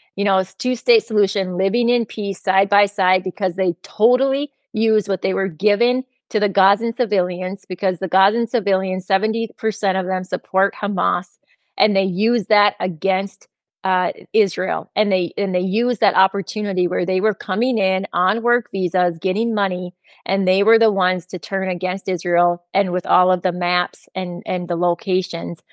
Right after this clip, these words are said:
um, and commit that atrocious attack. So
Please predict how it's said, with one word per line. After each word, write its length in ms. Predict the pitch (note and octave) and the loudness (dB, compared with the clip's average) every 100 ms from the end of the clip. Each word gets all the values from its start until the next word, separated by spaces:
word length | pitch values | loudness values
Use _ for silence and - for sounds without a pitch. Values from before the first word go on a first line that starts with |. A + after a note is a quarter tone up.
| _ _ | _ _
um, 260 | F3 F3 - | 0 0 0
and 160 | F#3+ F#3 | -4 -4
commit 360 | G3 F#3 F3+ | -2 -2 0
that 260 | E3+ E3+ - | 2 2 0
atrocious 520 | F3 - E3+ E3+ - - | -4 -2 -4 -4 -10 -10
attack. 440 | - - - - - - | -12 -8 -8 -8 -12 -12
So 180 | - | -10